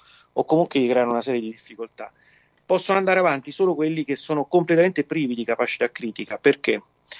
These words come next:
Ma è anche privi di coscienza. Cioè, pensiamo a quando Macron ha invaso la Libia, ha deciso che, eh,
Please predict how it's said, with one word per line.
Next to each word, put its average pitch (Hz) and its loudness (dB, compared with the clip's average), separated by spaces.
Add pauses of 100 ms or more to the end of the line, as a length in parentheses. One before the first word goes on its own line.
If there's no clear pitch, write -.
(320)
Ma 160 2
è 165 4
anche 185 0
privi 175 -2
di 143 0
coscienza. 120 0 (960)
Cioè, 165 -2
pensiamo 202 -2
a 151 -8
quando 180 -2
Macron 180 0
ha 139 -4
invaso 143 -2 (120)
la 123 0
Libia, 127 -2
ha - 4
deciso 175 2
che, 131 0 (340)
eh, - -16